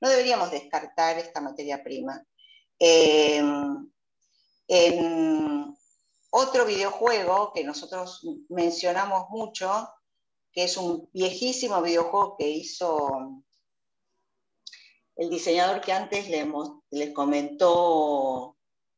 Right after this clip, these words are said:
eh, Jaime, el, que es el,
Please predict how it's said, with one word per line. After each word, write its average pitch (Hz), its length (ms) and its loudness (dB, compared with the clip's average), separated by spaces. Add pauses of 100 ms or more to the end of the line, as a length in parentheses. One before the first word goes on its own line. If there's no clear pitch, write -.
(580)
eh, 147 360 -4
Jaime, 185 720 -2 (340)
el, 143 640 -8
que 143 120 -4
es - 120 -10
el, 156 180 -6